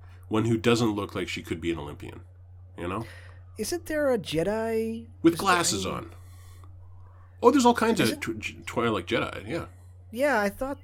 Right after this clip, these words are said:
Speaker 2: so.
Speaker 1: Mm-hmm.
Speaker 2: Anyway, okay.
Speaker 1: I, I remember Twi'lek Jedi from, you know, like, the, the prequel trilogy.
Speaker 2: Yeah, okay,
Speaker 1: Where they just
Speaker 2: okay.
Speaker 1: gave everyone lightsabers. Anyway. <clears throat>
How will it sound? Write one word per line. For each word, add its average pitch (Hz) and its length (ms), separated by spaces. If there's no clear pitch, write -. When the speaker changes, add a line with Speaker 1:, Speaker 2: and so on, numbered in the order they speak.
Speaker 2:
so. - 540
Speaker 1:
Mm-hmm. 147 720
Speaker 2:
Anyway, 113 280
okay. 127 180
Speaker 1:
I, 135 120
I 113 120
remember 147 300
Twi'lek 123 320
Jedi 104 280
from, 95 300
you 95 80
know, 87 140
like, 82 280
the, 90 260
the 85 140
prequel 90 540
trilogy. - 500
Speaker 2:
Yeah, 165 140
okay, 147 240
Speaker 1:
Where 98 80
they 90 120
just - 180
Speaker 2:
okay. 135 40
Speaker 1:
gave 87 120
everyone 80 400
lightsabers. 135 560
Anyway. 85 180
<clears throat> 180 520